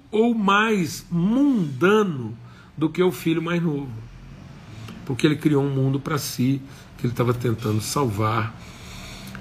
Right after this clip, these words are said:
com todos os seus esforços, com todos os seus pressupostos, crente,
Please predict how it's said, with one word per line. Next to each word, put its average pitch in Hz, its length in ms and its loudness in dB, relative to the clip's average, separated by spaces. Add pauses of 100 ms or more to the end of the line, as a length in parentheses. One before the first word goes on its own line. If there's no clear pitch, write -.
(300)
com 135 180 4
todos 123 440 2
os - 180 -4
seus 107 200 0
esforços, 120 880 -2 (560)
com 120 100 2
todos 117 300 2
os 110 60 -4
seus 117 220 -2
pressupostos, 113 1200 -2 (680)
crente, 160 720 4